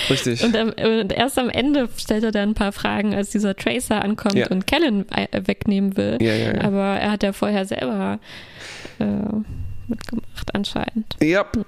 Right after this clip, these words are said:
Speaker 1: nicht ganz sauber
Speaker 2: Hm.
Speaker 1: alles.
Speaker 2: Hm.
Speaker 1: Äh, ich hab noch einen
Speaker 2: Hm.
Speaker 1: kleinen Möbelreport.
Speaker 2: Ja, bitte.
Speaker 1: Äh, und zwar hat Chakotay eine Zimmerpflanze. Ich weiß nicht, ob sie dir aufgefallen ist.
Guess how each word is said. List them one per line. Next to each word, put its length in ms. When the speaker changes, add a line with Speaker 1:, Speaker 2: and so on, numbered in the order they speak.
Speaker 1:
nicht 320
ganz 480
sauber 520
Speaker 2:
Hm. 120
Speaker 1:
alles. 360
Speaker 2:
Hm. 200
Speaker 1:
Äh, 40
ich 100
hab 100
noch 180
einen 460
Speaker 2:
Hm. 100
Speaker 1:
kleinen 560
Möbelreport. 840
Speaker 2:
Ja, 380
bitte. 420
Speaker 1:
Äh, 880
und 100
zwar 380
hat 160
Chakotay 440
eine 200
Zimmerpflanze. 600
Ich 140
weiß 180
nicht, 120
ob 80
sie 100
dir 140
aufgefallen 600
ist. 200